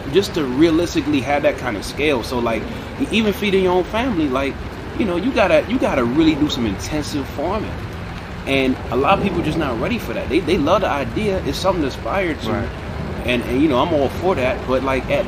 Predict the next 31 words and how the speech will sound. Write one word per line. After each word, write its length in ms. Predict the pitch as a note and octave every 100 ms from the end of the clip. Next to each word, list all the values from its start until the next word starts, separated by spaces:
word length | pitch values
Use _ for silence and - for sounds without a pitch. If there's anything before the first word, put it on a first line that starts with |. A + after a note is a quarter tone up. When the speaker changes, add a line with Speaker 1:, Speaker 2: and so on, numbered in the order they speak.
| A#2+
Speaker 1:
best, 360 | F#3 G#3 - - - - - -
you 100 | G3
supplementing 680 | G3 - G#3+ F#3+ E3+ C#3+ C3
certain 300 | - C3 A2+
things, 260 | G#2 G2 - - -
you 60 |
know 80 | C#3
what 120 | D3+
I 80 | D3+
mean? 300 | D3 D#3 D#3 - -
But 120 | D3
that's, 260 | D#3 G#3 - B2+
and 120 | D3
that's 140 | F#3 F#3
a 40 |
step 260 | - F3 E3+
in 80 |
the 60 | E3
right 200 | F3 D#3
direction. 480 | D3+ F#3 F#3 D3 A#2+
But 160 | C3
this 140 | D#3+ F3+
whole, 420 | F3+ E3+ E3+ D#3 -
"Oh, 200 | D3+ B2 - - - - - - -
growing 240 | D3+ D#3+
your 120 | D3+
own 60 | C#3+
food 260 | - D3+ C#3
is 100 | A#2+
gonna 140 | B2+
resolve 720 | A#2+ A2+ C3 C3+ C#3 C3+ A#2+